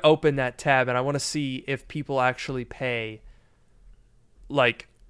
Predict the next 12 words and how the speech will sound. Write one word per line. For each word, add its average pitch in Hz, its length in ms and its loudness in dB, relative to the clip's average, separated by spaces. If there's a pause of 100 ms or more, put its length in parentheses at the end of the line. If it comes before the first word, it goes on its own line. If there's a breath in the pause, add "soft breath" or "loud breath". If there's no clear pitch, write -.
(120)
more 147 340 2
than 131 240 -2
retail 127 460 0
for - 120 -8
that, 113 220 -6
'cause 147 140 0
it's 170 160 0
already 156 720 6
twenty-five 156 680 0
dollars 131 480 4
over 123 300 -2
retail, 147 580 0